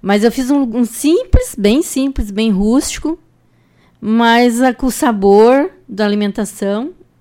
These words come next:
sempre impecável, né? E eu acho que é isso que o povo quer: um lugar tranquilo, bem tranquilo, né? E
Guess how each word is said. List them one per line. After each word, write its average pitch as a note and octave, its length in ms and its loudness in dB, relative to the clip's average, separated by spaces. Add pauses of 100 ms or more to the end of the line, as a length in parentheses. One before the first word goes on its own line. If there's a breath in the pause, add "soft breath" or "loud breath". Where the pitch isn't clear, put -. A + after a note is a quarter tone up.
(300)
sempre F#3+ 440 -6
impecável, G3+ 640 -4
né? D#3+ 200 -10 (1080 soft breath)
E A#3 80 0
eu A#3+ 80 4
acho C4 180 2
que - 60 -2
é E4+ 40 2
isso E4+ 120 -2
que F4 80 -8
o - 20 -16
povo G#4 320 0
quer: F#3 460 -4
um G3 80 -4
lugar G3+ 240 -4
tranquilo, G#3 840 0 (760)
bem F#3+ 240 -2
tranquilo, G#3+ 600 -4
né? G#3+ 320 -4 (500 soft breath)
E C4+ 400 -8